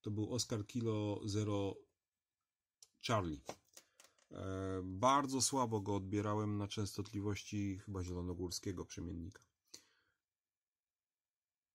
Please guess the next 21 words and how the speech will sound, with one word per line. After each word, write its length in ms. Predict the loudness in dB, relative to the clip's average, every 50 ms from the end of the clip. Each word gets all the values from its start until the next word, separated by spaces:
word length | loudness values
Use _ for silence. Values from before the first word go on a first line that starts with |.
| _ _ _ _ _
Jednak 420 | 4 4 4 6 4 4 2 2
byłem 260 | 2 2 2 2 2 2
w 60 | 0
stanie 280 | 0 0 2 2 2
wysłyszeć, 580 | 2 0 -2 -2 -2 -2 -2 0 0 0 -2 -2
że 400 | -4 -4 -2 0 0 0 0 0
rozmawia 420 | -2 -2 -2 -2 -2 0 -2 -2
się 120 | -4 -4 -4
tam 180 | -4 -4 -4
po 100 | -4 -6
czesku. 440 | -6 -4 -4 -4 -4 -2 -2 -4 -4 -4 -10 -18 -20 -20 _ _ _ _ _ _ _ _ _ _ _ _ _ _ _ -20 _ _ _ _ _ _ _ _ _ _ _ _ _
A 100 | -6 -4
co 140 | -2 0 0
najśmieszniejsze, 760 | 0 0 0 -2 -2 -4 -2 -2 -2 -2 -2 -2 -2 -4 -4
ten 200 | -2 -2 -2 -2
przemiennik 640 | -2 -2 -2 0 0 0 0 0 0 -2 -4 -4 -2
jest 360 | -2 -2 -2 -2 -6 -10 -8
trzysta 420 | -8 -4 -2 -2 -4 -4 -4 -8 -8
kilometrów 680 | -6 -6 -4 -4 -2 -4 -6 -6 -8 -10 -12 -8 -6
ode 200 | -4 -4 -2 -4
mnie. 200 | -4 -6 -10 -12